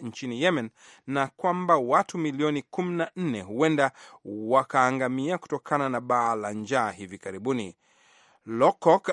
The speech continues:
aliuambia mkutano wa Baraza la Usalama la Umoja wa Mataifa kwamba kuna hatari inayojitokeza ya kuwepo na janga la njaa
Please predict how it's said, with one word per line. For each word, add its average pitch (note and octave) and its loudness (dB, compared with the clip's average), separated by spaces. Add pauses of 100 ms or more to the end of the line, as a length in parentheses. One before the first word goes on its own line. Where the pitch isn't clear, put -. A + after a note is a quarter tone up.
aliuambia B2+ 2
mkutano D3 -2
wa C#3 2
Baraza C3 0
la B2 -2
Usalama C3+ 0
la C#3+ 2
Umoja B2 -2
wa A#2 -4
Mataifa C#3+ -4
kwamba A#2 0 (300)
kuna D3 0
hatari F3+ 4
inayojitokeza A#2+ -2
ya A2+ -4
kuwepo D3 0
na A#2+ -2
janga C#3+ 2
la B2 -2
njaa A2+ 4